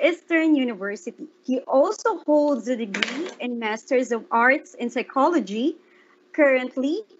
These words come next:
he is a candidate of Doctor of Philosophy, major in Clinical Psychology.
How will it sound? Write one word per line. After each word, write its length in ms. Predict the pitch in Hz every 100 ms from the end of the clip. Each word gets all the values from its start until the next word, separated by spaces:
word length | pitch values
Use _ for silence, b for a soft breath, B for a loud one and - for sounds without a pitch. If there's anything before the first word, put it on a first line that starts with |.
| _ -
he 160 | 285
is 160 | 285 269
a 80 | 262
candidate 920 | 262 - 330 349 370 392 381 381 - -
of 180 | 220 190
Doctor 400 | 240 262 330 311
of 180 | 233 233
Philosophy, 760 | 233 226 262 320 - 311 330 b _ 269
major 500 | 277 311 294 240 202
in 220 | 233 233
Clinical 580 | 269 262 277 233 214 226
Psychology. 800 | - 233 - 190 196 185 -